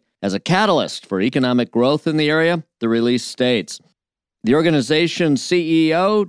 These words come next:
Charity Dean, said the program will help to address some major problems that black business owners face, and that the organization is committed to providing black business owners with the tools,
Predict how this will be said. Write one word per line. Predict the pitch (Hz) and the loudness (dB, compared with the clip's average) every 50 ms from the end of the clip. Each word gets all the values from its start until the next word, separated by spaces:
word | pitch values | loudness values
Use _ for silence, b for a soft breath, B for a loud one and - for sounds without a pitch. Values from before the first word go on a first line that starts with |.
| - | -6
Charity | - - 160 156 165 156 147 131 113 | -4 0 0 2 2 2 0 0 -2
Dean, | 107 151 170 190 196 196 190 185 | 0 0 0 2 2 2 0 0
said | - - 135 107 | 0 -2 -2 -2
the | 110 | -2
program | - - 147 151 135 143 143 135 127 | -2 -2 -2 0 0 0 0 0 0
will | 117 107 104 | 0 -2 -2
help | 104 139 147 135 - | -2 -2 -4 -4 -4
to | - 117 113 | -4 -2 -2
address | 110 101 - 151 165 170 165 - | -2 -2 -2 -2 0 0 -2 -4
some | - - 107 98 95 98 | -4 -4 -4 -2 0 0
major | 120 147 160 131 139 147 | 0 0 0 0 0 -2
problems | 120 - - 175 180 196 185 185 170 147 135 117 - | -2 -2 -2 0 0 2 2 2 2 2 2 0 0
that | - 107 98 - | -2 -4 -6 -4
black | - 120 127 131 127 - - | -4 -2 -2 -2 -4 -6 -4
business | 127 139 131 127 135 120 - 131 | -2 -2 0 0 -2 -2 -2 -2
owners | 127 127 123 120 113 - | -2 -2 -2 -2 -2 -4
face, | - - 135 139 165 175 175 - - - _ _ _ _ _ _ _ _ _ | -4 -2 0 0 0 0 -2 -6 -12 -18 _ _ _ _ _ _ _ _ _
and | - 92 | -6 -4
that | 95 95 - | -4 -2 0
the | 101 107 | 0 0
organization | 127 135 123 127 120 110 104 123 123 120 - 123 120 | 0 0 0 0 0 0 0 -2 -2 -2 -2 -2 -4
is | 110 101 - | -4 -4 -4
committed | - 110 113 131 151 151 139 107 | -2 0 0 2 2 0 0 -2
to | 107 | -4
providing | 95 - - 101 110 113 117 113 113 110 110 101 | -6 -6 -6 -4 -2 -2 -2 -2 0 -2 -2 -2
black | - 123 135 160 175 - - | -2 -2 -2 -2 -4 -2 -2
business | 165 170 156 170 147 - | -2 0 0 0 0 0
owners | 139 135 127 123 113 104 - | 0 0 0 0 0 -2 -2
with | - 98 | -4 -6
the | 95 | -6
tools, | 90 - - 180 180 190 185 180 165 - | -6 -2 0 2 4 4 4 2 0 -4